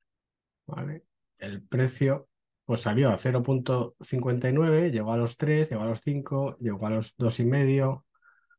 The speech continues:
Perfecto, pero es que ahora está, nos han ampliado una barbaridad.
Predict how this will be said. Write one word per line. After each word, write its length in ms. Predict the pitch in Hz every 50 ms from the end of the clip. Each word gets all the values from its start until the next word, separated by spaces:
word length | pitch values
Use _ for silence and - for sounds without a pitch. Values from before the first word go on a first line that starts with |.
| _ _ _ _ _ _ _
Perfecto, 600 | - 113 - - 127 120 120 - - 123 120 - - -
pero 180 | - 117 107 104 104
es 80 | 101
que 100 | - -
ahora 120 | 113 113 113
está, 380 | - - 131 120 131 170 - - _ _ _ _ _ _ _ _ _ _ _ _ _ _ _ _ _ _ _ _ _ _ _ - - - - _ _
nos 160 | - 113 -
han 80 | 123 117
ampliado 600 | 117 117 117 127 127 127 127 113 92 87 - - _ _ _ _ _ _ _ _ _ _ _ _ _ _ _ _ _ _ _ _ _
una 200 | 127 120 113 113
barbaridad. 600 | 113 113 110 113 113 113 120 131 143 170 190